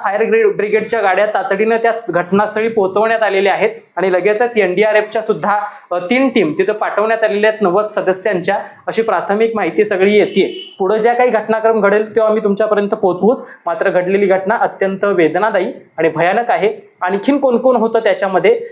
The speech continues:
ही नावं लवकरच समोर येतील. अ, hope so, अ, जे माजी मुख्यमंत्री आहेत ते सुखरूप असतील, किंबहुना इतर लोक सुखरूप असतील.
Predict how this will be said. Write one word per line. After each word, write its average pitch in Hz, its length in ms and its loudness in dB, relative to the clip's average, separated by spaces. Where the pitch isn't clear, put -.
ही 196 60 0
नावं 196 420 0
लवकरच 202 440 2
समोर 185 260 0
येतील. 196 340 2
अ, 147 280 2
hope 233 280 0
so, 277 100 2
अ, 151 120 2
जे 175 200 0
माजी 190 340 0
मुख्यमंत्री 214 540 0
आहेत 202 220 2
ते 220 80 2
सुखरूप 220 540 -2
असतील, 233 420 -4
किंबहुना 180 320 0
इतर 185 240 0
लोक 190 240 0
सुखरूप 180 440 -2
असतील. 214 300 -2